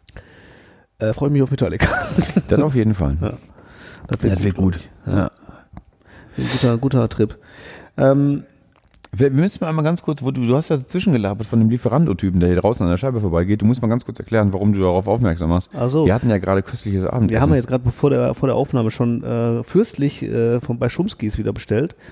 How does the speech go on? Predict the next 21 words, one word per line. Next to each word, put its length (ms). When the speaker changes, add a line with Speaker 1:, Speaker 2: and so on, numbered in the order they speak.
Speaker 2:
Und 100
haben 140
zum 140
ersten 260
Mal 120
dabei 220
nicht, 480
äh, 300
ins 260
Mikrofon 380
gesprochen, 360
dass 120
man 100
Speaker 1:
Ja. 60
Speaker 2:
uns 100
mal 220
versteht. 400
Also 140
jetzt 180
haben 100
wir 140